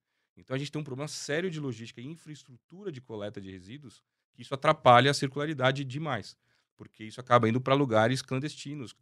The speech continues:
como lixões e aterros. A política nacional foi feita pra tentar endereçar isso, mas tem muita coisa pra se fazer, muito focada na logística reversa. Esse resíduo precisa voltar. Ele é reciclável.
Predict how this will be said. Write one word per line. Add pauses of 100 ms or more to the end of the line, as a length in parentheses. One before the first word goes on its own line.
como
lixões
e
aterros.
A
política
nacional (400)
foi
feita
pra
tentar
endereçar
isso,
mas
tem
muita
coisa
pra
se
fazer, (340)
muito
focada
na
logística
reversa.
Esse
resíduo
precisa
voltar. (560)
Ele
é
reciclável.